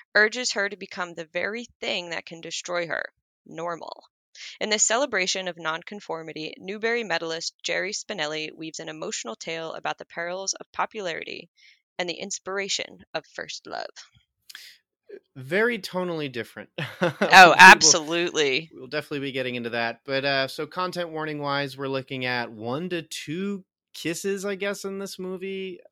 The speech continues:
Speaker 2: I, I think it's because one of them's obscured. There is one or two lines of, like, an alternative philosophy, which, uh, the, the book has, uh,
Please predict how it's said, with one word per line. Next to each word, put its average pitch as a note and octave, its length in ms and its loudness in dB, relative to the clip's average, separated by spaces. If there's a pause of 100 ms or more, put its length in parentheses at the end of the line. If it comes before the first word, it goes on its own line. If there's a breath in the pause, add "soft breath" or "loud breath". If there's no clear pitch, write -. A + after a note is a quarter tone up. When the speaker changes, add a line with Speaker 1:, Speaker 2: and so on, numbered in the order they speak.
(120)
Speaker 2:
I, B2+ 380 -6
I D3 80 -10
think C#3 200 -10
it's C3+ 120 -10
because B2+ 340 -12
one B2 120 -10
of B2 80 -12
them's B2 200 -12
obscured. B2 720 -10 (120)
There B2 220 -4
is A#2+ 380 -6
one B2 140 -10
or C3 80 -6
two C3+ 180 -12
lines A#2+ 420 -10
of, A#2 140 -14
like, A#2 200 -10
an A#2+ 80 -14
alternative A#2+ 720 -10
philosophy, A#2+ 1120 -8
which, A2+ 280 -12
uh, G#2+ 340 -10 (200)
the, A2+ 200 -12 (120)
the A2+ 100 -8
book C3+ 340 -2 (120)
has, A#2 500 -6 (1300 loud breath)
uh, B2+ 40 -16